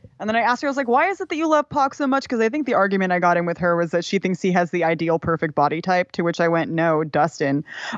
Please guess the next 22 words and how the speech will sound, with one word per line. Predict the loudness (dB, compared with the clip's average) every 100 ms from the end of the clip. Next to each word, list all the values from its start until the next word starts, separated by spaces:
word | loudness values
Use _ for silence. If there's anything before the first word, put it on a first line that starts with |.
| -4
Um, | 0 2 0 -2 -6 -12 -20 -20 _ -2
but | 0 0 -2 _ -18
Josh | -2 2 2 0
was | -2
watching | 2 2 2
it | 0
with | -2 -2
me, | -4
and | -2
he | -2
says, | 0 -2
"He | -2 -2
looks | 0 2 2 0 -12 -2
and | 0 0
sounds | 0 0 0 -2 0
like | 0
literally | 0 0 2 2 2 2 0
every | 0 0 0 -2
dwarf | 2 2 2
in | 0
The | 0
Hobbit." | 2 2 2 -2